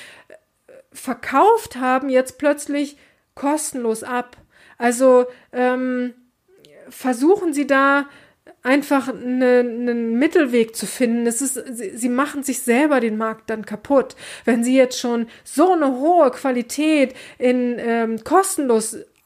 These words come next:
ausliefern oder den, den, äh, Teilnehmern geben, dann fällt's nachher, also in der wie auch immer gearteten normalen Zeit, die dann auf uns zukommen wird, dann, äh, recht schwer, dann plötzlich doch wieder Preise abzurufen. Von daher,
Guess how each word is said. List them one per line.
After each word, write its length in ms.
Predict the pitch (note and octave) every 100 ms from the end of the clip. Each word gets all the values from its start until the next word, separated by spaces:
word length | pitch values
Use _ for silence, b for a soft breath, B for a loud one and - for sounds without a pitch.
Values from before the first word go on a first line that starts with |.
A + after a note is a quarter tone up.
| -
ausliefern 720 | B3+ E4+ F4 B3+ A3+ A#3 A3
oder 380 | A3+ A3+ A3+ A3+
den, 260 | A3+ A3+ A3
den, 500 | A3+ A3+ A3 - A3
äh, 240 | A3+ A3
Teilnehmern 600 | A3 C4 D4+ D4 B3+ A#3+
geben, 460 | B3 D4 E4 C4 A#3
dann 280 | B3 B3 B3+ B B
fällt's 400 | - C#4 D4 D4
nachher, 600 | B3 C4 D#4+ E4 C#4 B3
also 180 | A#3+ B3
in 160 | B3+
der 260 | B3+ B3 B3 - B B B
wie 120 | C4
auch 100 | C4
immer 220 | D4 D#4
gearteten 640 | C4+ A#3+ C4+ C#4+ C4 C4 B3+
normalen 680 | B3 C4+ C4 B3+ C#4 C4+
Zeit, 380 | B3 C4+ C4+ D4
die 80 | C4
dann 160 | A#3+ A#3+
auf 200 | A#3+ B3
uns 180 | A3+
zukommen 460 | - F4 C#4 B3+ A#3+
wird, 180 | B3 B3 B B B
dann, 440 | A#3+ B3 A#3+ G#3+ G3+
äh, 100 | A#3+
recht 300 | A#3+ B3+ -
schwer, 340 | A#3 C4 C#4+
dann 200 | C4 C4
plötzlich 500 | B3+ C4 C4 A#3+ -
doch 240 | B3 C4+ C#4
wieder 160 | B3
Preise 440 | - B3 C4 C4+ A3+
abzurufen. 680 | F3 - G#3 G3+ F#3+ A3
Von 180 | G3 A#3+
daher, 480 | A#3+ B3+ C4 B3+ B3